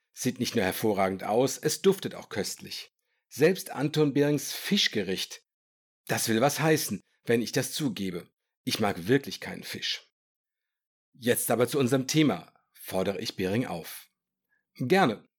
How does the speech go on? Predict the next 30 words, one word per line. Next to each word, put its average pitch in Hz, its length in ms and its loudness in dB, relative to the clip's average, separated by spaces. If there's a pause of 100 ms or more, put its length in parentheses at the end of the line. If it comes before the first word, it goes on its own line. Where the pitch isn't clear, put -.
(100)
Sie - 180 -8
kennen 147 240 2
den 143 160 2
Ausdruck 139 640 0
Buyer's 151 380 4
Journey 104 400 0
oder 135 340 2
Customer 120 400 0
Journey, 87 300 -2
nehme 87 240 -2
ich 90 140 -8
an. 92 180 -10 (840)
Ja, 170 600 2 (120)
ist 139 100 -6
mir 185 80 6
begegnet. 151 400 4
Warum? 123 460 0 (1000)
Stellen 220 300 6
Sie 202 120 -2
sich 202 220 0
diese 156 460 4
Kaufentscheidungsreise 127 1200 2
wie 120 140 -2
eine 110 260 2
Wegstrecke 127 500 0
von 131 280 0
A 95 180 2
nach 107 200 2
B 95 260 -4
vor. 85 340 -8